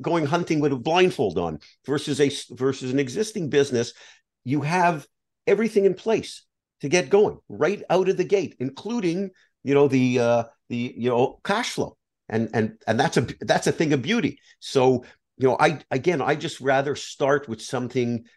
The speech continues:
um, and, and it's proven, and the failure rate is infinitely,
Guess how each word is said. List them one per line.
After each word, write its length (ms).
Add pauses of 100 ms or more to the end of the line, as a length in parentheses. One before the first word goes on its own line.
(100)
um, 400 (100)
and, 160
and 200
it's 60
proven, 320
and 100
the 40
failure 440
rate 220
is 280
infinitely, 1000